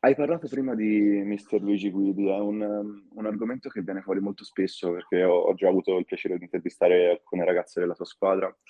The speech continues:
e, um, tutti mi hanno parlato molto bene di, di mister Guidi, ma cos'è che rende il suo metodo di allenamento così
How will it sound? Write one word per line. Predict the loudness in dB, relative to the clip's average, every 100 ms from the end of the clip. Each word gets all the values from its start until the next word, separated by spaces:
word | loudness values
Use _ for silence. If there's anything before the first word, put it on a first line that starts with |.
| -20 -20 _ _ _ 0
e, | 2 4
um, | 0 -8 -10 -4
tutti | -2 0 -2
mi |
hanno | -6
parlato | -4 -6 -4
molto | -8 -8 -6
bene | -6 -6 -6
di, | -4 -4 -4 -8 -12 _ _ _
di | -10 -4 0 0 -2
mister | -6 -4 -4
Guidi, | 0 0 0 -2
ma | -2 -4 -2
cos'è | -4 -4 -6
che | -6 -2
rende | -2 -2 0 0 0 -2 -4
il | -8
suo | -8 -6 -4
metodo | -4 -4 -2 -4 -4 -4 -6 -8 -14 -8
di | -6
allenamento | -4 -6 -10 -10
così | 0 0 0